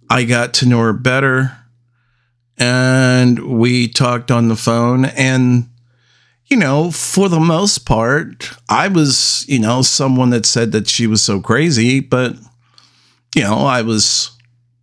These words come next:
talking to her and she was talking to me and we were talking about, you know, stuff seventeen-year-olds talk about way back in the day.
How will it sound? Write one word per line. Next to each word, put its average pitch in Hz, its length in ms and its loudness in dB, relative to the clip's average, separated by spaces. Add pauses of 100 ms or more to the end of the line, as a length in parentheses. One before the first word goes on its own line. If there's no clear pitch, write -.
talking 127 480 0
to 131 280 0
her 147 260 0
and 101 380 2
she - 180 0
was 113 160 0
talking 120 420 -2
to 117 80 2
me 117 320 2
and 120 140 2
we 104 100 2
were 104 140 -2
talking 110 440 -2
about, 120 520 -2 (680)
you 139 100 0
know, 120 280 0
stuff 131 460 -2
seventeen-year-olds 123 1500 0 (680)
talk 143 300 -2
about 104 460 0 (1000)
way 117 200 2
back 110 320 -2
in 104 120 4
the 101 100 4
day. 104 440 0